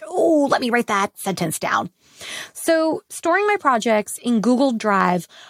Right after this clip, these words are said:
allows me to capture those ideas on my phone quickly. And then when I have more time, I can easily switch to my laptop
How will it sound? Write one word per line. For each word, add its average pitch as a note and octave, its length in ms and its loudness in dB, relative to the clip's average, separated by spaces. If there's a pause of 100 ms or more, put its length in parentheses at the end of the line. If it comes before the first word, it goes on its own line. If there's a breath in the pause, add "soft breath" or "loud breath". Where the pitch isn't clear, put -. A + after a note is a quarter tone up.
allows B3 460 2
me E4+ 100 0
to - 60 -4
capture - 480 -6
those G#3+ 240 0
ideas F#3 420 0 (120)
on A3+ 180 2
my E4 140 2
phone A3 260 0
quickly. G3+ 560 -2 (420 soft breath)
And G3+ 140 -2
then C4 380 2 (300 soft breath)
when A3+ 180 2
I G#3+ 60 4
have G#3 220 0
more C#4 280 2
time, F#3+ 480 0
I G#3 80 0
can G3+ 260 -6
easily C#4 400 0
switch - 400 -4
to - 80 -8
my F#3 160 0
laptop F#3+ 680 2